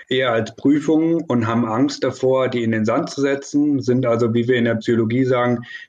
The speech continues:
eher misserfolgsängstlich. Und das konnte man zeigen, dass das eher dazu führt, dass eine negative Nervosität kommt.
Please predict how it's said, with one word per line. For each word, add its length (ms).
eher 200
misserfolgsängstlich. 1300
Und 60
das 180
konnte 260
man 200
zeigen, 420
dass 160
das 220
eher 280
dazu 300
führt, 320
dass 200
eine 100
negative 720
Nervosität 800
kommt. 340